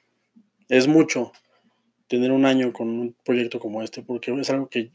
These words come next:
a lo que yo no aspiraba realmente. Me gustaba ser espectador, pero ahora que soy creador,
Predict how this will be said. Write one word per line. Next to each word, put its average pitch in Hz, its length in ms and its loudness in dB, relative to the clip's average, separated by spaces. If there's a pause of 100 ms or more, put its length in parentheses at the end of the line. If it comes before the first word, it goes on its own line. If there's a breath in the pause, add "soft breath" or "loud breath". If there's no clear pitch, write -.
(140)
a 127 80 -4
lo 123 160 -2
que 120 180 -2
yo 139 180 0
no 139 420 0 (680)
aspiraba 120 760 0 (280)
realmente. 110 640 0 (720)
Me 127 180 2
gustaba 131 400 4
ser 147 160 0
espectador, 131 640 2 (540)
pero 127 180 6
ahora 131 200 8
que - 100 -6
soy 127 180 -2
creador, 135 540 4